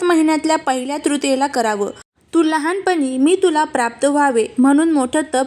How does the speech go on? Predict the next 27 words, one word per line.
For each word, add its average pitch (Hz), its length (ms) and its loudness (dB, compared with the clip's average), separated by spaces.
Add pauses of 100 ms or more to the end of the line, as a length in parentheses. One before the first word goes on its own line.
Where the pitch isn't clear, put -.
केलंस. 214 280 -4 (440)
चौसष्ट 294 480 -2
वर्ष 339 320 0 (140)
तर 285 120 -2
झाडांची 262 540 -2
पिकलेली 262 480 -2
पानं 247 440 -2
खाऊन 277 260 2
होतीस. 233 400 -2 (360)
थंडी, 269 380 -2
पाऊस, 226 640 -4
ऊन 262 340 4
ही 320 140 2 (100)
तिन्ही 294 280 0
दुःख 349 300 -2
सहन 254 480 0
केलीस. 214 360 -2 (340)
हे 370 80 2
तुझे 339 320 0
श्रम 285 280 0
पाहून 247 320 -2
तुझ्या 254 300 0
वडिलांना 262 460 0
फार 330 300 0
दुःख 285 300 -2
झाले 233 340 0 (100)
आणि 247 280 -2